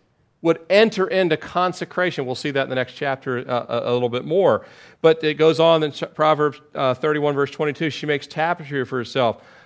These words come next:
fine linen and purple. The very colors, we see the same ones, that the church is going to be robed in the very colors of our high priest. Amen? The scarlet, the fine linen, the purple.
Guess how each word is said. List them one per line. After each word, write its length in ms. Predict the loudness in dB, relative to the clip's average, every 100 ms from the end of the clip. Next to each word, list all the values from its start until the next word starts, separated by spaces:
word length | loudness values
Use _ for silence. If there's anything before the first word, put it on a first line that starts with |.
| _
fine 800 | -6 2 6 6 6 2 2
linen 300 | 4 4 4
and 180 | 2 -2
purple. 580 | -2 -2 2 2 0 -4 _ _ _ _ _ _ _ _ _ _ _
The 60 | -14
very 300 | -6 -2 -2
colors, 560 | -4 -6 -6 -8 -10 -14
we 80 |
see 160 | -10 -8
the 120 | -8
same 320 | -8 -6 -6
ones, 320 | -6 -6 -6 -10
that 100 | -18
the 60 |
church 400 | -14 -8 -8 -10
is 80 | -12
going 160 | -6 -6
to 80 |
be 100 | -6
robed 560 | -8 -2 0 0 -2 -4
in 320 | -4 -4 -8 -14 _ _
the 80 | -10
very 280 | -4 -2 -2
colors 460 | -4 -4 -2 -4
of 200 | -6 -8
our 160 | -4 -4
high 200 | -4 -6
priest. 460 | -6 -6 -8 -8 -8
Amen? 340 | -6 -4 -4 -8 _ _ _ _ _
The 80 |
scarlet, 560 | -20 -2 0 0 -2 -8 _ _ _ _ -20
the 80 |
fine 360 | -8 -4 -4 -4
linen, 300 | -4 -6 -10 -18 _ _ _ -14
the 80 |
purple. 680 | -14 -4 -2 -2 -2 -6 -8